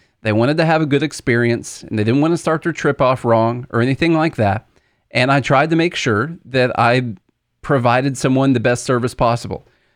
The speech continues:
So I had really high ratings. I would make a lot of tips all the time.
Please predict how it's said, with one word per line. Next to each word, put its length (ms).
So 160
I 40
had 160
really 180
high 140
ratings. 600
I 120
would 160
make 160
a 40
lot 180
of 80
tips 440
all 160
the 60
time. 380